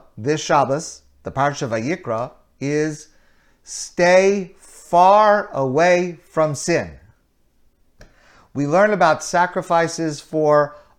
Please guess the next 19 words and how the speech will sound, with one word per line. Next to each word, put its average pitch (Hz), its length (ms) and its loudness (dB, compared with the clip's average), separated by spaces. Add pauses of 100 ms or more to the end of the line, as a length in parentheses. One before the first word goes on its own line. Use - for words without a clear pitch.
a 143 80 -2
wide 180 840 4
variety 151 760 2
of 110 120 -8
sins, 208 600 -8 (1000)
and 175 460 0 (180)
with 117 180 -12
only 165 320 -2
a 151 60 -4
few 139 240 -6
exceptions, 190 760 -8 (480)
all 226 360 4
of 160 120 0
them 147 420 -2
are 135 240 0
for 151 560 -2
inadvertent 190 1200 -4 (160)
sins, 90 640 -10 (480)
meaning 208 480 -2